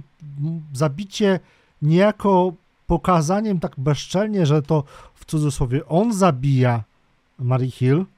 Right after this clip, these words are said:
i ona mówi, że „zabiłeś mnie”, tak? A on mówi, że „to nie ja”, też może właśnie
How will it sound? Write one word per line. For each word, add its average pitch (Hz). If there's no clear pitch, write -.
i 143
ona 156
mówi, 147
że 139
„zabiłeś 147
mnie”, 127
tak? 131
A 135
on 135
mówi, 135
że 135
„to 143
nie 139
ja”, 127
też 180
może 170
właśnie 151